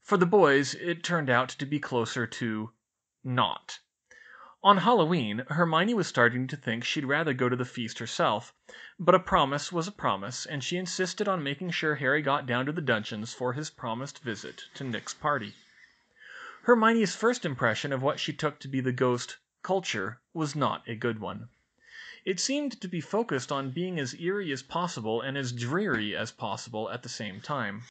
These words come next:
The presence of so many ghosts by itself gave an icy chill to the dungeon,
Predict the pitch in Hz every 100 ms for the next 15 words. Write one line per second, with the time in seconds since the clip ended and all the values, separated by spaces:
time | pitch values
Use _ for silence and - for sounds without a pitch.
0 | _ _ _ _ _ _ _ - 180 202
1 | 254 233 185 156 - 180 220 180 127 139
2 | 120 120 - - 143 135 135 107 - -
3 | 233 170 110 123 160 160 160 160 151 -
4 | 139 165 185 175 - 127 107 117 113 127
5 | 131 120 104 101